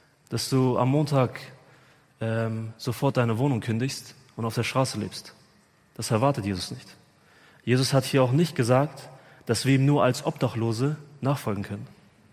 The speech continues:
Das sagt er nicht. Das müssen wir verstehen. Jesus möchte uns vielmehr herausfordern, sich zu prüfen, ob wir bereit sind, all unsere Bequemlichkeit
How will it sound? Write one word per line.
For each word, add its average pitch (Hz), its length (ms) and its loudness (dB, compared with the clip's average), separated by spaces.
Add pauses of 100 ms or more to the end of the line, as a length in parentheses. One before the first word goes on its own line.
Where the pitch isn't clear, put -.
(360)
Das 110 140 -2
sagt 151 220 0
er 98 60 -2
nicht. 95 180 -8 (840)
Das - 200 -4
müssen 127 180 2
wir 120 80 2
verstehen. 139 400 -2 (880)
Jesus 151 380 4
möchte 156 320 4
uns 117 160 0
vielmehr 170 320 6
herausfordern, 135 720 2 (540)
sich 127 200 2
zu - 120 -2
prüfen, 165 560 2 (480)
ob 107 160 0
wir 131 160 6
bereit 135 380 4
sind, 139 420 -2 (380)
all 156 180 4
unsere 131 240 0
Bequemlichkeit 160 800 2